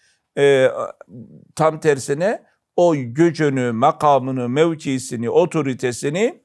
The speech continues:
merhametle, şefkatle, sevgiyle yoğuracak.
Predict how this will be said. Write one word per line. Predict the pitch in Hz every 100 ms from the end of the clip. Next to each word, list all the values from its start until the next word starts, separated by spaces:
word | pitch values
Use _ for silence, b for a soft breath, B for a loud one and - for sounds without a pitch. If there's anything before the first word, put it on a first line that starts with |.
| _ _ _
merhametle, | 113 156 160 - 139 170 165 143 117 104
şefkatle, | - 143 - - 170 - 226
sevgiyle | 214 185 175 143 202 208 190
yoğuracak. | 160 139 123 101 101 80 - -